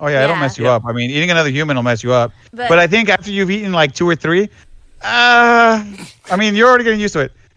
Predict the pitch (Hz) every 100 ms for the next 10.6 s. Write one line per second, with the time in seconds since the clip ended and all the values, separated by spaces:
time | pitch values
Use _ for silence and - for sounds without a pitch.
0 | - 160 214 233 233 226 208 190 196 175
1 | 160 170 180 151 151 160 156 151 190 190
2 | 165 156 151 143 175 185 170 156 165 147
3 | 147 131 131 _ - 165 190 196 185 165
4 | 156 143 143 139 - _ _ 151 156 160
5 | 160 156 147 147 165 139 123 110 113 -
6 | 254 247 233 233 226 226 226 220 220 220
7 | 202 196 196 196 185 196 _ _ 240 214
8 | 208 208 220 208 196 208 202 196 190 190
9 | - 190 - 190 170 - 190 185 147 -
10 | 185 180 185 185 175 170